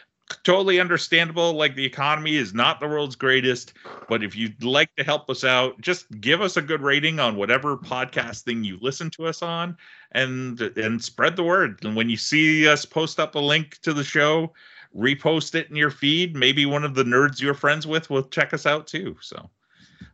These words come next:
um, to that end, we would like to thank Drew, Karina, Alex, who is also the co-host of Listen to This, the Patreon sort of exclusive show. And I will get to the sort of,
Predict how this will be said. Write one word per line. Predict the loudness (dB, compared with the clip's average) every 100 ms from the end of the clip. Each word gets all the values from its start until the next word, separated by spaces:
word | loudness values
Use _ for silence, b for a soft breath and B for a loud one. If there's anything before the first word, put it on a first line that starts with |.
| -8
um, | -6 -6 -8 -12 _
to | 0 4
that | 4 4 4
end, | 4 4 0 -8 -6
we | 0
would | 0 2
like | 2 2
to | 0
thank | 2 4 2 -2 -20 b b b b -16
Drew, | -8 -4 0 2 2 2 -6 -10
Karina, | -6 -2 0 2 4 4 0 -2
Alex, | 0 4 4 2 -4 -12 -8
who | -2 2
is | 2 0 -2
also | 0 0 2 0
the | 2 0 -2
co-host | 2 4 4 2 2 -2 0
of | 4 4
Listen | 4 0 2 0
to | 0
This, | 4 2 2
the | -4 -2 -2 -6 -2
Patreon | -2 0 4 4 4 2 -2 -6 B B B
sort | -10 0 4 4
of | 4 0 0
exclusive | -2 -2 -2 0 2 -2 -2
show. | 2 4 2
And | 0 0
I |
will | 2 0
get | 0 0
to | 0 -4
the | -4 -10
sort | -8 -6 -2 -2
of, | -2 -6